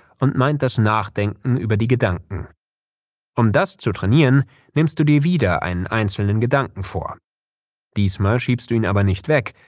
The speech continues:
sondern befragst dich dazu. Wo kommt der Gedanke her? Was sind seine Folgen? Gibt es Beweise für diesen Gedanken?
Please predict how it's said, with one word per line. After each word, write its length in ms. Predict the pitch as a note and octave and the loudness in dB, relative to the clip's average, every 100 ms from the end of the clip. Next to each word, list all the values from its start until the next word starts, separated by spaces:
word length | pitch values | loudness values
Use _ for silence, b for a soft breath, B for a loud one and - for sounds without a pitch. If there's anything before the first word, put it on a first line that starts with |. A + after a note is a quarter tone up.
| b b | b b
sondern 460 | A#2 A#2+ C3 D#3 | 0 0 0 -2
befragst 500 | E3 C#3 E3+ C#3 - | -2 -2 -2 -2 -6
dich 100 | E2 | -14
dazu. 400 | - D#2+ - - - _ _ _ _ _ _ _ _ | -12 -10 -8 -10 -12 _ _ _ _ _ _ _ _
Wo 200 | A2 G#2+ | 0 2
kommt 300 | F#2+ F#2 E2+ | 0 -4 -4
der 80 | E2 | -4
Gedanke 380 | E2 D#2+ E2 G2 | -4 -4 -2 2
her? 360 | C#3 C#3+ G2 - _ _ _ - | 2 2 -2 -14 _ _ _ -4
Was 240 | A2 F#2 | -2 -2
sind 160 | - E2 | -4 -6
seine 220 | D#2+ E2+ | -6 -4
Folgen? 420 | A#2 D3+ G2+ E2 - _ _ _ _ _ _ | 2 2 2 -6 -12 _ _ _ _ _ _
Gibt 220 | - F#2 D2 | -6 -6 -6
es 120 | - | -8
Beweise 440 | F2+ G2+ E3+ B2 | -2 0 0 0
für 160 | F#2 E2 | -4 -6
diesen 260 | E2 F2+ | -6 -4
Gedanken? 540 | F2+ F#2+ F#2 F#2+ G2 | -2 -2 -4 -4 -8